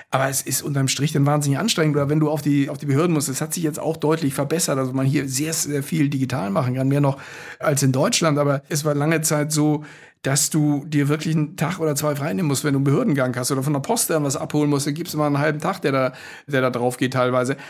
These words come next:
Also das sind so Sachen, ne? Die, die Stadt auf der anderen Seite wahnsinnig schön, mit wahnsinnig vielen tollen, interessanten, lieben Menschen und auf der anderen Seite aber auch wahnsinnig anstrengend.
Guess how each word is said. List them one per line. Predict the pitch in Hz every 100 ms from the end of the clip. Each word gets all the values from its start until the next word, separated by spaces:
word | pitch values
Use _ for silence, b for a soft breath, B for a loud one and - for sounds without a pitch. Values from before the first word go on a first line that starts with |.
| B
Also | - 165 180 156
das | 175 180
sind | 208 190
so | 185 175 175
Sachen, | 170 170 175
ne? | 196 202
Die, | 190
die | -
Stadt | 170 180 185
auf | 165
der | 160 160
anderen | 180 160
Seite | 160 156 165 147 B B B
wahnsinnig | 139 165 226 240 190
schön, | - 156 156 156 156 160 160 160 156 160 160
mit | 170 151
wahnsinnig | 170 185 165
vielen | 156 175 156
tollen, | 151 151
interessanten, | 147 143 135 151 165
lieben | 147 151 143
Menschen | 147 170 165 151 B B B B
und | -
auf | 131
der | 107
anderen | 110 113
Seite | 117 113
aber | 117
auch | 117
wahnsinnig | 113 123 165
anstrengend. | 120 - 90 87